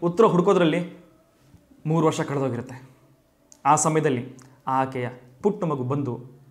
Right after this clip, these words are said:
"ಅಮ್ಮ, ಕಡಲಿಗೆ ಹೋಗೋಣ ಆಟ ಆಡೋದಕ್ಕೆ" ಅಂತ ಕೇಳ್ಕೊಳುತ್ತೆ. ಆಗ ನಾಗವೇಣಿಗೆ ಉತ್ತರ ಸಿಕ್ಕಿರುತ್ತೆ. ನಾಗವೇಣಿ ತುಂಬ ಸ್ವಾಭಿಮಾನಿ, ತಂದೆಯ ಆಶ್ರಯವನ್ನು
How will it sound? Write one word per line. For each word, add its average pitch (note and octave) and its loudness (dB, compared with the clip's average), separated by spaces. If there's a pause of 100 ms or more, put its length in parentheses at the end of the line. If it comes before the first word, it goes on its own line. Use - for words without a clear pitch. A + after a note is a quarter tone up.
(440)
"ಅಮ್ಮ, D3+ 2 (260)
ಕಡಲಿಗೆ G3+ 8
ಹೋಗೋಣ E3+ 6
ಆಟ D3 4
ಆಡೋದಕ್ಕೆ" C#3 0 (440)
ಅಂತ D3 -2
ಕೇಳ್ಕೊಳುತ್ತೆ. B2+ -6 (680)
ಆಗ C3 0
ನಾಗವೇಣಿಗೆ C3 -4 (240)
ಉತ್ತರ B2 -8
ಸಿಕ್ಕಿರುತ್ತೆ. - -14 (1200)
ನಾಗವೇಣಿ D3 4
ತುಂಬ D3 -2
ಸ್ವಾಭಿಮಾನಿ, B2+ -2 (500)
ತಂದೆಯ D3 0 (480)
ಆಶ್ರಯವನ್ನು D#3+ 0